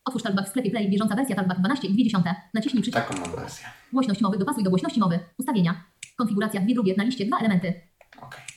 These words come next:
Speaker 1: Włączono właściciel, przełącz jed-
Speaker 2: To jest
Speaker 1: talkback
Speaker 2: talkback.
Speaker 1: sześć siódmych na liście, siedem elementów. Switch access był siedem siódmych.
Speaker 2: I to są,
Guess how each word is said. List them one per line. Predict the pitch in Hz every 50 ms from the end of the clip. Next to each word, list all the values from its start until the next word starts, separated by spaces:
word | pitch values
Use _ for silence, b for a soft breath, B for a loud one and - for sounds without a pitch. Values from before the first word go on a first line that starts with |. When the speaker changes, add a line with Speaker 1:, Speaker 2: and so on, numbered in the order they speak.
| _ -
Speaker 1:
Włączono | 226 226 220 220 208 208
właściciel, | 196 202 - - 262 196 190
przełącz | - 311 277 190 185 -
jed- | 320 277 262 - - _ _ - - - - _ _ -
Speaker 2:
To | - -
jest | - - -
Speaker 1:
talkback | - - - -
Speaker 2:
talkback. | 190 190 196 - -
Speaker 1:
sześć | 247 226 -
siódmych | - 220 190 190 -
na | - 196
liście, | 240 - - 196
siedem | - 359 277 -
elementów. | 214 208 190 175 180 175 - - - - - - _
Switch | - - 254 202 196
access | 190 - 208 214
był | 214 208 214
siedem | - 381 262 240
siódmych. | 226 202 175 170 170 - - _ _ _ _ - _ _ - - -
Speaker 2:
I | - 139
to | 123 117
są, | - 120 113 110 107